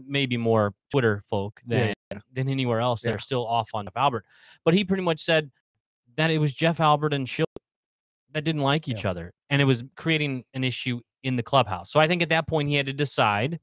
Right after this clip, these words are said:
Speaker 1: is it Jeff Albert or Mike Shildt that we're getting rid
Speaker 2: Right.
Speaker 1: of? And obviously he chose Jeff Albert, which I
Speaker 2: And
Speaker 1: think we knew that part in,
Speaker 2: Yeah.
Speaker 1: already, but
Speaker 2: And by the high praise he gave Jeff Albert, I mean, it's not entirely surprising that, that that's why he got rid of Shildt. I mean,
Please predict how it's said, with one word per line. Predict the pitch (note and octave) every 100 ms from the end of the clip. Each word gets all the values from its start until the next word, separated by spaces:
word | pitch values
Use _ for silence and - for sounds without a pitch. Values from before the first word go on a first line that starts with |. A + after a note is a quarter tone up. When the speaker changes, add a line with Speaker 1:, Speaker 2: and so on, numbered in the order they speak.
| _ _ _ _ _ _ - -
Speaker 1:
is | C3+ B2
it | A#2+ _ _ _
Jeff | - A2+
Albert | B2 C3+ D#3+ G3+ -
or | B2
Mike | A#2 A2+
Shildt | - A2+
that | G#2
we're | F#2+
getting | F#2 F2+
rid | F2
Speaker 2:
Right. | A2+
Speaker 1:
of? | - -
And | A#2
obviously | A2+ G#2+ - G2+
he | G#2
chose | - G2 F2+ -
Jeff | - G2 G#2+
Albert, | A2 F#2
which | B2 D3+
I |
Speaker 2:
And | F3+
Speaker 1:
think | F3+
we | C#3+
knew | C3+ B2+
that | B2 B2
part | A2+ G2
in, | -
Speaker 2:
Yeah. | A2+ G2+
Speaker 1:
already, | A2 A2 G2 F2+ F#2
but | F#2+ _ _ _ _ _ -
Speaker 2:
And | B2+ C3 - C3+
by | C3+
the | C3+
high | B2+ D3+
praise | - D3 A2+
he | A2+
gave | A#2 A2+
Jeff | G#2 G2
Albert, | G#2+ G#2 A2 - - C3
I |
mean, | A2+ A2 A2 _ _ _ _ _
it's | -
not | B2
entirely | E3+ - B2+ B2 A#2
surprising | - B2+ A#2+ A2+ A2+
that, | A2+ A2 _ _ _ _ _ _ _
that | B2+ A#2+ _ _
that's | B2+ A2
why | B2 A2+
he |
got | A2 A2+
rid | B2+
of | A2
Shildt. | - A#2+ A2+
I |
mean, | A2+